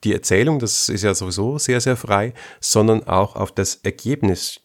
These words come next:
des Matches, weil es eine ganze Reihe von, ähm, Moves gibt, die das Booking verändern können, die also dann sagen, aha, eigentlich war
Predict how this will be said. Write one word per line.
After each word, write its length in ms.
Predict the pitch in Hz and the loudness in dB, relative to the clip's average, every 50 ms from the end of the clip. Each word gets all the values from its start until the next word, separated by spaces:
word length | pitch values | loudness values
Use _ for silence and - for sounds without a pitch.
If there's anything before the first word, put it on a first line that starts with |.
| - | 0
des 320 | 104 92 87 - - - 98 | 0 2 2 0 -4 -2 0
Matches, 560 | 92 92 90 90 - - - 110 104 - 95 | 2 2 2 2 0 0 -2 -2 -2 0 0
weil 260 | 95 92 92 98 104 | 2 2 2 2 2
es 300 | 113 110 - - - - | 2 0 0 -2 -6 -4
eine 240 | 90 98 95 95 92 | 0 2 2 2 2
ganze 420 | - - 92 101 120 - 120 104 | 2 0 0 0 2 2 0 0
Reihe 320 | 92 90 90 101 107 113 110 | 0 0 0 0 0 0 -2
von, 420 | - - 101 92 92 95 92 92 | 0 0 2 2 4 4 2 2
ähm, 400 | 92 90 90 87 90 90 90 - _ - | 2 2 2 0 0 -2 -4 -6 _ -6
Moves 420 | - 98 104 127 135 131 - - | -2 0 0 0 0 -2 -4 -4
gibt, 340 | - 117 113 110 - - - _ - - - - _ - | 0 -2 -2 -4 -4 -18 -20 _ -20 -20 -20 -20 _ -8
die 60 | 98 | -4
das 160 | 101 - - | -2 -2 -2
Booking 380 | - - 139 135 - 127 110 104 | 0 0 -2 0 2 0 0 2
verändern 520 | - - - - 95 101 104 98 98 98 | 0 -2 0 2 4 4 6 4 4 2
können, 360 | - - 92 90 90 87 87 | 0 -2 -2 -2 0 0 0
die 120 | 92 87 - | -2 -2 0
also 220 | 87 98 90 107 | 0 0 -2 -2
dann 440 | 90 - 98 95 95 98 101 98 - - - - - - _ - | -2 0 2 2 4 2 2 0 -2 -8 -20 -20 -20 -20 _ -10
sagen, 520 | - - 90 85 87 - 117 117 117 117 - | -2 0 0 0 0 0 0 0 0 -2 -2
aha, 500 | - 92 85 107 107 113 120 123 117 - _ _ _ _ _ _ | -4 -2 0 2 4 4 4 2 -2 -8 _ _ _ _ _ _
eigentlich 580 | - 92 90 98 104 120 113 110 110 - - 104 | -2 0 0 2 2 0 -2 -2 -4 -8 -2 -2
war 380 | 101 98 101 104 104 104 98 | 0 0 0 0 -2 -2 -6